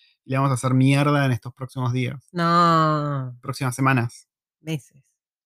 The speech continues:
Speaker 1: ¿Meses?
Speaker 2: Espero que dure un
Speaker 1: Me-,
Speaker 2: poco.
Speaker 1: ¿vos sí que van a
Speaker 2: Espero,
Speaker 1: durar meses esos
Speaker 2: espero que
Speaker 1: chocolates?
Speaker 2: dure, sí. No podemos comernos treinta chocolates de una, boludo, pará.
Speaker 1: Bueno, puede ser. Em, ¿hiciste amigos nuevos en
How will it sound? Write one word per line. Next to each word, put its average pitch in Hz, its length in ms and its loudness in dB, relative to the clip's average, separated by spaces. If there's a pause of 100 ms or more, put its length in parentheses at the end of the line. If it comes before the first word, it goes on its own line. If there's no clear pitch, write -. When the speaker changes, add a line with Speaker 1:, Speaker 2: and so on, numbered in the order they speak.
Speaker 1:
¿Meses? 190 280 0
Speaker 2:
Espero 339 260 2
que 185 80 0
dure 262 180 2
un 196 120 4
Speaker 1:
Me-, 156 140 4
Speaker 2:
poco. 156 120 -2
Speaker 1:
¿vos 147 140 -2
sí - 80 -4
que 247 60 0
van 214 100 2
a - 20 2
Speaker 2:
Espero, 156 200 2
Speaker 1:
durar 190 120 -4
meses 190 420 0
esos 214 160 -4
Speaker 2:
espero 311 160 0
que 202 80 0
Speaker 1:
chocolates? 247 200 0
Speaker 2:
dure, 165 240 0
sí. 262 360 -4
No 190 140 -6
podemos 262 340 0
comernos 180 540 -2
treinta 220 400 -4
chocolates 170 480 -6
de 170 100 2
una, 165 220 0
boludo, 156 340 -6
pará. 175 200 -2 (640)
Speaker 1:
Bueno, 131 360 -4 (600)
puede 127 120 -6
ser. - 180 -14 (960)
Em, 147 500 2
¿hiciste 175 220 -4
amigos 180 260 2
nuevos 202 560 -2
en 135 320 -12